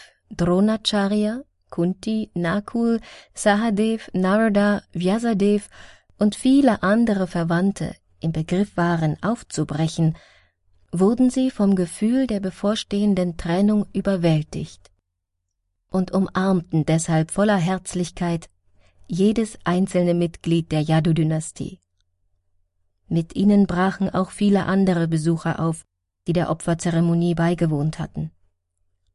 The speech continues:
Nachdem sich all diese Besucher entfernt hatten,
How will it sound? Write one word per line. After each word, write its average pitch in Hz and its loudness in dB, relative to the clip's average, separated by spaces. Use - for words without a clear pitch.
Nachdem 170 -2
sich 165 -2
all 175 0
diese 185 0
Besucher 175 -2
entfernt 165 -2
hatten, 190 -2